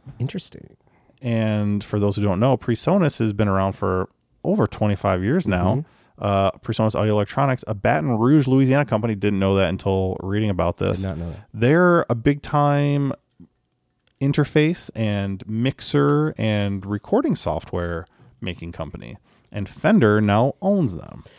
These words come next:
Speaker 1: Where, before Fender bought 'em, what was your opinion of PreSonus? Is it, like, more beginner stuff? Is it, like, very advanced?
Speaker 2: I like PreSonus generally. I've owned a couple pieces of their gear. One of my interfaces that I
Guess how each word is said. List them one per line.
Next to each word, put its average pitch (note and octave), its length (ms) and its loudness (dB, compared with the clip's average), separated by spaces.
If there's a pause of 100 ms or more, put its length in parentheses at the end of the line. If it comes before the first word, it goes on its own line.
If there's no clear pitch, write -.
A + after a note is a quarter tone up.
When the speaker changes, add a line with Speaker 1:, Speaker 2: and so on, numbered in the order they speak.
(200)
Speaker 1:
Where, D#3+ 280 6
before E3 680 4
Fender B2+ 400 2
bought A#2 300 2
'em, A2 140 0
what C3+ 160 2
was D3 120 -2
your C#3+ 120 2
opinion A#2+ 300 -2
of F#2 80 -6
PreSonus? E2 480 -8
Is G2 120 -6
it, F2 60 -8
like, G2 240 -6
more A2+ 140 2
beginner C3 580 2
stuff? C3 420 0
Is F#2+ 100 -2
it, F#2+ 120 -8
like, F#2 180 -4
very G#2 260 -2
advanced? A2 720 -6 (340)
Speaker 2:
I D#3+ 160 8
like C3 280 2
PreSonus E3 580 0
generally. A#2+ 600 0
I've G#2 280 2
owned G#2+ 380 -2
a G2 60 -10
couple F#2+ 240 -4
pieces F#2+ 340 -8
of F#2+ 120 -4
their F#2 120 -2
gear. F#2+ 260 -2
One G2 220 0
of F#2 60 -4
my F#2+ 160 -2
interfaces G2 720 -2
that F#2+ 140 2
I F#2 200 0